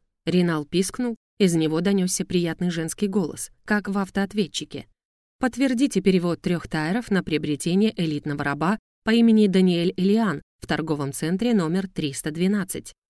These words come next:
Я в замешательстве посмотрела на Фалентия, и тот ободряюще кивнул на браслет. Скажите: «Подтверждаю», и дотроньтесь до Ренала, госпожа.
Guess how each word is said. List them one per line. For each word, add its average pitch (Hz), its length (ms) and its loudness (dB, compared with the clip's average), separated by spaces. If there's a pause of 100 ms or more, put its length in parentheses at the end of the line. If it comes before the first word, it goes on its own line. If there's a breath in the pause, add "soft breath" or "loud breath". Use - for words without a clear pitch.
(360)
Я 170 260 2
в 160 40 -6
замешательстве 175 800 0
посмотрела 185 560 0
на 185 100 0
Фалентия, 220 680 -4
и 185 140 2
тот 226 240 -2
ободряюще 160 580 -2
кивнул 151 340 -4
на 147 120 -4
браслет. 143 400 -10 (500)
Скажите: 180 460 0
«Подтверждаю», 165 840 -2
и 196 100 4
дотроньтесь 175 560 0
до 175 100 0
Ренала, 214 380 2
госпожа. 143 500 -8